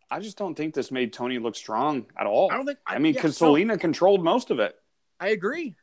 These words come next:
Speaker 2: I agree. I think, I think their goal is, like, if we give Toni win after win after win, we can build her up as a legit contender to Bianca, but
Speaker 1: This
Speaker 2: this
Speaker 1: was
Speaker 2: match
Speaker 1: not how you
Speaker 2: wasn't a way to
Speaker 1: started.
Speaker 2: do that. You made her
Speaker 1: No.
Speaker 2: look kinda weak, and,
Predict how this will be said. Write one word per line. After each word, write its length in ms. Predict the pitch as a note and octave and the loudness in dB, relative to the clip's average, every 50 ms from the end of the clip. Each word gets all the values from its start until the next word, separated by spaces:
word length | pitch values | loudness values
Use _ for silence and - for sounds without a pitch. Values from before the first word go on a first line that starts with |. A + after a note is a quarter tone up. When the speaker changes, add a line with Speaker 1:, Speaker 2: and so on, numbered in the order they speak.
| _ _ _ _ _ _ - | _ _ _ _ _ _ -8
Speaker 2:
I 100 | F#3 G3+ | -6 -6
agree. 360 | G#3 G3 F3 G#3 B3+ D4 C4+ | -6 -6 -8 -12 -12 -10 -10
I 80 | G3 F3 | -10 -10
think, 240 | - - A3+ A3 E3+ | -10 -10 -10 -10 -8
I 100 | F#3 F#3+ | -8 -8
think 260 | F#3 F#3 A#3 A#3+ A#3 - | -8 -8 -10 -12 -10 -8
their 140 | A#3 G#3+ | -6 -6
goal 440 | F#3+ D#3 - E3 F3+ G#3 A3 G#3+ G#3 F#3+ | -6 -6 -6 -4 -4 -2 -2 -4 -4 -6
is, 120 | F3 - | -6 -6
like, 220 | E3+ E3 D#3 C#3+ - | -8 -8 -8 -8 -12
if 100 | D3 C3+ | -16 -16
we 100 | D#3 D#3 | -12 -8
give 140 | D#3+ F#3 F#3 | -6 -8 -8
Toni 280 | - F3 F#3 F#3 F3+ E3+ | -8 -10 -10 -10 -10 -10
win 240 | D3+ D#3 E3+ E3 D#3+ | -10 -8 -8 -8 -8
after 180 | D#3 D3+ - D#3 | -10 -12 -14 -14
win 180 | C#3+ D3+ D3 | -14 -12 -12
after 160 | C#3+ C#3 - C#3+ | -12 -14 -14 -16
win, 260 | C3+ E3 G#3 A3+ G#3+ | -14 -14 -12 -12 -10
we 100 | F#3 D#3+ | -12 -12
can 120 | - E3 | -14 -14
build 260 | D3 C#3 E3 E3 D#3+ | -10 -8 -8 -6 -6
her 100 | D#3 D#3 | -4 -4
up 120 | D3+ D3+ D3+ | -4 -4 -4
as 120 | C#3+ C3+ | -6 -8
a 60 | C#3 | -8
legit 320 | C3+ C#3 C3+ C#3 D3 C#3+ - | -10 -12 -12 -10 -12 -14 -14
contender 460 | _ C#3 C3 - D#3 E3 E3+ D#3+ D3+ | _ -20 -16 -14 -14 -12 -12 -14 -16
to 80 | C#3 _ | -16 _
Bianca, 500 | - C#3 C3+ D3+ G3 A#3 A3+ - D#3+ C#3+ C#3 _ | -14 -10 -6 -4 -4 -4 -4 -6 -8 -8 -8 _
but 320 | - D#3+ D#3 D3+ D3 C#3 - _ _ _ _ _ _ _ _ _ _ _ _ _ _ _ _ _ _ _ _ _ _ _ _ _ _ _ _ _ _ _ | -4 -4 -2 -4 -4 -8 -12 _ _ _ _ _ _ _ _ _ _ _ _ _ _ _ _ _ _ _ _ _ _ _ _ _ _ _ _ _ _ _
Speaker 1:
This 160 | - B2+ - G#3+ | -4 0 0 0
Speaker 2:
this 60 | A3+ | 0
Speaker 1:
was 60 | - - | 0 0
Speaker 2:
match 60 | - | 0
Speaker 1:
not 140 | D3 C#3 - | 2 2 2
how 60 | - | 2
you 120 | - - - | 2 2 2
Speaker 2:
wasn't 140 | - F3 - | 0 -2 -2
a 20 | - | -2
way 80 | D#3 | -2
to 60 | D3+ D3 | -4 -4
Speaker 1:
started. 80 | - - | -8 -8
Speaker 2:
do 140 | C3+ C3+ | -10 -10
that. 260 | C3+ C#3+ D#3+ G3+ A3 G#3+ | -8 -6 -8 -8 -8 -12
You 80 | G#3 G#3 | -14 -12
made 100 | G#3+ A3 | -10 -6
her 100 | A3+ A3 | -6 -4
Speaker 1:
No. 60 | G3 G3 | -4 -6
Speaker 2:
look 160 | A3+ G3+ - | -8 -8 -10
kinda 180 | G#3+ G#3 G3+ | -10 -10 -10
weak, 400 | F#3 D#3 D#3 F3 G#3+ A#3+ B3 - | -12 -14 -14 -14 -14 -16 -12 -10
and, 180 | - F3+ E3 D#3 | -10 -10 -10 -14